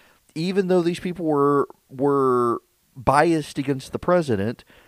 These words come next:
uh, we conducted a fair investigation,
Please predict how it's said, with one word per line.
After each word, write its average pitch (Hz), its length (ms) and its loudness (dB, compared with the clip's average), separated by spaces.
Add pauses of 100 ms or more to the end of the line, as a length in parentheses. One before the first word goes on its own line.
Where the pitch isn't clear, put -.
(200)
uh, 127 220 0
we 131 360 0
conducted 151 460 0
a 147 60 -2
fair 156 300 0
investigation, 139 1000 -2